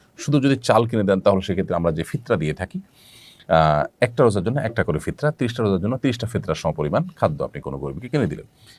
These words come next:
আনুমানিক দেড় কেজি করে চাল যদি আপনি প্রত্যেক রোজার জন্য দেন, তাহলে ত্রিশটা রোজার জন্য পঁয়তাল্লিশ কেজি করে চাল, আহ, আপনি একটা ফ্যামিলিকে কিনে দিলেন অথবা কয়েকজনকে কিনে ভাগ করে দিলেন, তাতে ইনশাআল্লাহ বিদিনিল্লাহ আপনার দায় মুক্ত হয়ে যাবেন। অজু করে নামাজ পড়ার পর অনেক সময় দেখি আমার দাঁতের খাবারের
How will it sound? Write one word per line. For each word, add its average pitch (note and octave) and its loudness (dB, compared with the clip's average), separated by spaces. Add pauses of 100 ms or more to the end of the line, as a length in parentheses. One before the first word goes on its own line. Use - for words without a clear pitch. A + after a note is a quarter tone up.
(140)
আনুমানিক A#2 4 (400)
দেড় F#2 4
কেজি D#2 -4
করে D#2 -2
চাল D2+ 2
যদি D2+ -2
আপনি D2+ -6
প্রত্যেক D#2+ -2
রোজার D#2+ 2
জন্য E2+ 0
দেন, G2 0
তাহলে G2 -2
ত্রিশটা A#2 -4
রোজার G#2+ -2
জন্য A2+ -4
পঁয়তাল্লিশ D#2 -4
কেজি C#2 -8
করে C2 -6
চাল, C2+ -2 (500)
আহ, C#2+ 0
আপনি D#2+ -4
একটা - -4
ফ্যামিলিকে G2 -2
কিনে A2 0
দিলেন A2+ -2
অথবা F#2 -2
কয়েকজনকে C#2+ -6
কিনে A2+ -6
ভাগ D2+ -10
করে - -6
দিলেন, B2+ -6
তাতে D3 -4
ইনশাআল্লাহ E2+ 0
বিদিনিল্লাহ D#2+ -4
আপনার - -10
দায় B1 -4
মুক্ত E2 -6
হয়ে D2 -2
যাবেন। - 0
অজু G2+ 0
করে B2+ 0
নামাজ G2 2
পড়ার B2 6 (140)
পর E2+ 6
অনেক A2+ 2
সময় C3 2
দেখি F#2+ 0
আমার A2 0
দাঁতের G#2 0
খাবারের F2+ 4